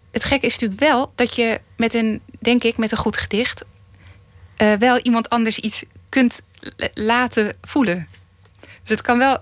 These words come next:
uiteindelijk, ehm, ehm, een soort eh, ja.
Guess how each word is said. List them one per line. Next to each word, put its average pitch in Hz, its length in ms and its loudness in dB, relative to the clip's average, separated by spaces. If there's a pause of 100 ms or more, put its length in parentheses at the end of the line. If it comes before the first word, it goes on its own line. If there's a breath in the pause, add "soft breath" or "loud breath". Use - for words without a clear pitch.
(140)
uiteindelijk, 226 720 -2
ehm, 202 560 0 (2000 loud breath)
ehm, 202 520 -4 (2000 soft breath)
een 226 80 -2
soort - 180 -2 (2250)
eh, 208 200 0
ja. 214 240 0